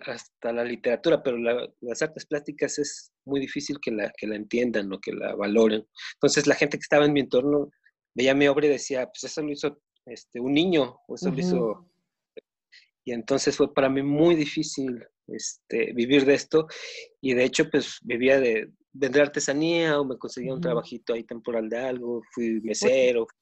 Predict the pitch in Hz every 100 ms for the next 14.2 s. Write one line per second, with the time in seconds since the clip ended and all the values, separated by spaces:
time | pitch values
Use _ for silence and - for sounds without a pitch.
0 | _ _ _ 196 196 - 214 226 220 220
1 | 208 190 208 202 208 190 190 - 190 185
2 | 196 190 185 190 175 170 180 180 190 -
3 | - 156 151 175 175 180 180 180 185 165
4 | - 160 151 147 143 120 - _ _ _
5 | _ 160 156 160 175 180 175 - 151 156
6 | 156 160 160 180 160 143 151 160 - 175
7 | 160 - - 156 - - 170 190 156 160
8 | 175 131 123 131 131 143 139 139 151 180
9 | 185 160 151 160 160 226 233 175 175 170
10 | 170 175 156 151 156 180 170 139 - 143
11 | 170 175 214 240 - 151 139 165 160 123
12 | 123 - - 147 139 139 123 _ _ _
13 | _ _ _ _ 143 143 143 - 208 214
14 | 220